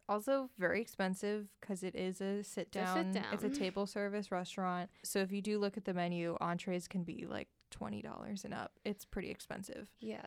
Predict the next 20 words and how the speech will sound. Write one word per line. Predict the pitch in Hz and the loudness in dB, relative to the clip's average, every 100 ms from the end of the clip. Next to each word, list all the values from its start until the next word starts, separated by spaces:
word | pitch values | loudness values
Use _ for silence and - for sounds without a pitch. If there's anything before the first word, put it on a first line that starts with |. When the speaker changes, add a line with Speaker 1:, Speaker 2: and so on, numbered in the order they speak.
| - | -2
Speaker 2:
just | 269 285 | -2 0
be | 302 | 2
aware, | 277 247 220 202 202 | 4 6 6 6 4
like, | 190 202 - | 2 -2 -4
if | 240 | -6
you | 233 | 0
go | 233 320 | 6 6
regularly, | 240 220 247 294 302 302 311 294 | 8 4 6 4 2 0 -2 -2
I | 208 | -4
would | 202 208 | -4 -2
say, | 208 | -2
yeah, | 214 330 226 | 0 0 0
sure, | 214 - 202 | -2 -6 -6
check | 202 233 220 | -4 -4 -2
it | 214 | 2
out. | 202 185 - | 4 4 2
But | 208 190 - | -2 -2 -4
if | 220 | -4
you're | 220 220 | -2 0
going | 220 214 214 208 220 | 2 4 2 2 0